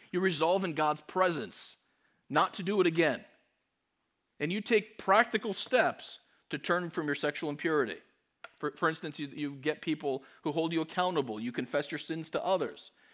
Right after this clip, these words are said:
You show that your commitment to sexual purity is greater than your commitment to avoiding shame. Confession is hard.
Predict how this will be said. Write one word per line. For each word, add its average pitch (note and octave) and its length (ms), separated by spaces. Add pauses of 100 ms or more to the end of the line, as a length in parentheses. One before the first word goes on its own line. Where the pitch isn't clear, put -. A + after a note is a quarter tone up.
(120)
You D#3+ 100
show F#3+ 220
that E3+ 100
your F#3 120
commitment F#3+ 420
to D#3+ 80
sexual F#3 400
purity E3 640 (600)
is D3+ 200
greater F3+ 500
than D3 140
your C#3 100
commitment D3 400
to C3+ 100
avoiding C3+ 360
shame. A#2+ 400 (800)
Confession C3 400
is A2 80
hard. - 320